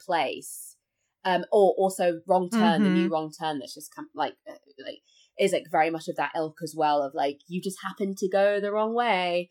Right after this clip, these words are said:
Speaker 1: Also the, the killer who's faceless and relentless, like, the stamina, <laughs> more props to Leatherface, but he's running through those woods wielding a chainsaw
Speaker 2: That's
Speaker 1: for
Speaker 2: a lot of
Speaker 1: quite a
Speaker 2: core
Speaker 1: long
Speaker 2: work.
Speaker 1: time. Yeah, he's murdered three people that day.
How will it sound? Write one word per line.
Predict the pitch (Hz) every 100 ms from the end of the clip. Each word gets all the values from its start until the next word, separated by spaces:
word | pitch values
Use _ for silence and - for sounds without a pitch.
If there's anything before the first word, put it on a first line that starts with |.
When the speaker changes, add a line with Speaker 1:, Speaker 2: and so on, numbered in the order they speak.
| _ _
Speaker 1:
Also | 208 226 220 226
the, | 202 202 190 190
the |
killer | 196 - 233 220 185
who's | 180 170 165 - _ _ _ _ _ _ -
faceless | 208 208 - 175 170 160 - -
and | 180
relentless, | 170 165 151 147 202 262 - - - _ _ _ _ _ -
like, | 208 202 190 -
the | 226
stamina, | - - - 269 247 165 151 156 226 - 226 - 190 -
<laughs> | 320 415 - - - -
more | 262 254 -
props | 233 - -
to | 175 160
Leatherface, | 180 185 175 147 156 - - _
but | - -
he's | 226 403 381
running | 233 262 285 285
through | 277
those | 277 254
woods | 220 240 196 -
wielding | 214 180 247 349 392 392
a | 370
chainsaw | - 339 381 381 214
Speaker 2:
That's | 208
Speaker 1:
for | 214
Speaker 2:
a |
lot | 190 185
of |
Speaker 1:
quite | 196
a |
Speaker 2:
core | 196 190
Speaker 1:
long |
Speaker 2:
work. | 175 160
Speaker 1:
time. | - 135 -
Yeah, | 415 - -
he's | _ 392 339
murdered | 339 294 277
three | 269 330
people | 330 302 226
that | 175 -
day. | 165 147 165 277